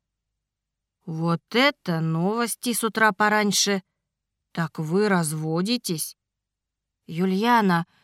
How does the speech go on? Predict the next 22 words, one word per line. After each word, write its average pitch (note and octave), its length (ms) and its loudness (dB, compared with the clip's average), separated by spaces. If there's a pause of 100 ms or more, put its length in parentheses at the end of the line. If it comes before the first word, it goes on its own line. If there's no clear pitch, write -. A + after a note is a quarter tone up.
(220)
подперла B3+ 600 4
кулаком A3+ 540 4
подбородок G#3 720 4
и A3 60 0
грустно G3+ 420 2
посмотрела G3+ 800 2 (300)
на A3 160 0
солнечный G3+ 680 2
день F#3+ 300 0
за E3+ 180 0
окном. E3 400 -2 (600)
«Знаешь», — G3 540 0 (480)
сказала F3 560 -2
она, — E3 320 -4 (580)
«я F#3 200 0
очень G3+ 380 0
на E3+ 140 0
тебя E3+ 340 -4
злилась, D#3+ 560 -8 (360)
правда. G3 440 0 (560)
Мысленно C4 580 4
ругалась, A3+ 680 6